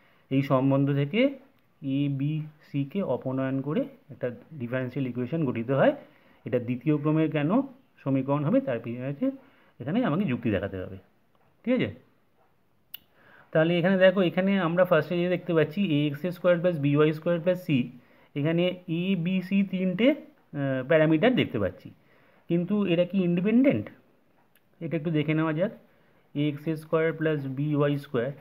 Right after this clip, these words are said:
মানে আমি প্যারামিটার কমাতে পারি কি না, equal to আমি যদি minus c লিখি এইভাবে, সিটাকে ওদিকে নিয়ে যাই, নিয়ে যদি আমি c দিয়ে ভাগ করে দিই, তাহলে এটা কি হচ্ছে, a by c X স্কয়ার plus b by c ওয়াই স্কয়ার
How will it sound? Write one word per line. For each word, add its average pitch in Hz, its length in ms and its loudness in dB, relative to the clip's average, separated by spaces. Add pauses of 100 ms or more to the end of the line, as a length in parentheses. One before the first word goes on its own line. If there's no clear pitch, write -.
(200)
মানে 143 180 4
আমি 165 140 2
প্যারামিটার 151 420 4
কমাতে 147 280 2
পারি 131 200 0
কি 120 120 -2
না, 135 60 -6 (1040)
equal 170 340 6
to 165 80 -2
আমি 175 120 4
যদি 170 120 2 (100)
minus 139 400 4
c - 20 -10 (180)
লিখি 110 280 -4
এইভাবে, 107 260 -4 (560)
সিটাকে 143 300 0
ওদিকে 127 260 0
নিয়ে 101 180 0
যাই, 107 100 -8 (1080)
নিয়ে 151 160 8
যদি 170 180 4
আমি 185 160 2
c - 20 -16 (200)
দিয়ে 175 200 2
ভাগ 147 120 4 (100)
করে 98 220 -2
দিই, 135 100 -8 (640)
তাহলে 143 220 -2
এটা 151 140 0
কি 160 140 -4
হচ্ছে, 151 180 -4 (200)
a 135 40 2 (160)
by 147 160 0 (240)
c - 20 -20 (380)
X 131 160 -10 (200)
স্কয়ার 175 280 -2 (140)
plus 135 280 -4 (200)
b - 20 -14 (300)
by 131 120 -4 (200)
c - 20 -20 (360)
ওয়াই 120 200 -4 (120)
স্কয়ার 233 220 -4